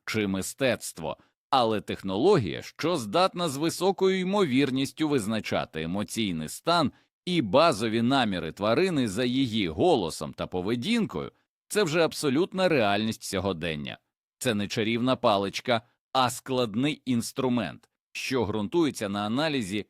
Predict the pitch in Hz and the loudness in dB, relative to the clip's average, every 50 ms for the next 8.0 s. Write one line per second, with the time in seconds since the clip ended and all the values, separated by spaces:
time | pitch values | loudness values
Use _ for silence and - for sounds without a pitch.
0 | _ - - 104 104 127 117 104 104 98 - 92 87 82 80 82 80 65 62 60 | _ -12 -8 -4 -2 0 0 0 0 -2 -2 -4 -8 -8 -6 -8 -8 -8 -8 -12
1 | 57 - _ _ _ _ _ - - 175 180 175 175 165 123 135 135 113 - - | -18 -20 _ _ _ _ _ -8 -6 -4 0 2 2 2 4 2 2 0 0 0
2 | 131 117 95 - - - 69 62 - _ _ _ - 90 82 - 92 104 143 190 | -2 -2 -2 -2 -6 -10 -12 -14 -16 _ _ _ -6 -6 -6 -4 -4 -2 0 0
3 | 202 - - 92 78 76 - _ _ - 87 87 95 165 214 233 202 226 - - | -2 -2 -6 -10 -10 -12 -12 _ _ -14 -10 -4 -2 -2 -2 -2 -2 -6 -4 -2
4 | 185 180 147 - - 123 117 110 95 107 101 92 - - - 92 78 65 - - | -2 -2 -2 -2 -2 -4 -4 -2 -2 -4 -4 -4 -6 -6 -6 -6 -6 -6 -6 -10
5 | 53 50 - _ _ _ _ _ - - 101 117 156 208 233 233 190 147 185 175 | -16 -18 -18 _ _ _ _ _ -6 -2 -2 0 0 0 0 0 0 0 0 0
6 | 147 160 143 131 127 135 143 143 - - 139 123 104 123 120 98 98 104 92 82 | 2 0 0 2 2 2 2 2 2 0 -2 0 2 0 0 0 0 -2 -2 -2
7 | 95 123 147 135 107 87 101 104 95 90 - - 110 87 67 60 - - - | -2 0 0 0 -2 -4 -6 -6 -6 -6 -6 -4 -4 -4 -4 -4 -8 -12 -18